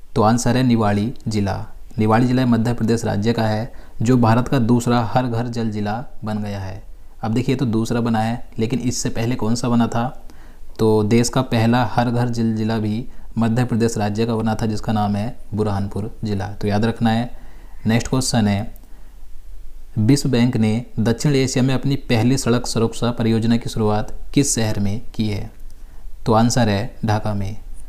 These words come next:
तो विश्व बैंक ने बांग्लादेश सरकार के साथ ढाका में तीन सौ अट्ठावन मिलियन अमेरिकी डॉलर के वित्त पोषण समझौते के साथ दक्षिण एशिया में अपनी पहली समर्पित सड़क सुरक्षा परियोजना की शुरुआत की है।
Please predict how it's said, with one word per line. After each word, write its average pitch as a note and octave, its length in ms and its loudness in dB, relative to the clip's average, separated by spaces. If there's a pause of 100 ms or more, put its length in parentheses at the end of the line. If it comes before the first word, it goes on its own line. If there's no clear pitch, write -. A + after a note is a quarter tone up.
(240)
तो A#2+ 100 4
विश्व B2+ 260 4
बैंक A#2+ 220 4
ने C3 120 0
बांग्लादेश A#2+ 480 2
सरकार A2+ 340 -2
के - 100 -2
साथ G#2+ 420 0 (440)
ढाका A2 340 2
में C#3 140 2
तीन C3 220 2
सौ B2+ 140 0
अट्ठावन A#2+ 360 2
मिलियन B2 280 2
अमेरिकी A#2 380 2
डॉलर A#2 320 2
के A#2+ 120 0
वित्त A#2 300 -2
पोषण A2+ 400 -2
समझौते G#2+ 460 0
के A2+ 80 0
साथ A2 420 0 (440)
दक्षिण A#2 380 4
एशिया B2+ 280 2
में A#2 320 4 (200)
अपनी C#3 240 2
पहली B2+ 420 2
समर्पित A#2+ 800 0
सड़क C3 300 0
सुरक्षा A#2 320 0
परियोजना A2+ 480 0
की A2+ 100 -2
शुरुआत G2+ 460 -2 (240)
की A2 140 0
है। G2 260 -6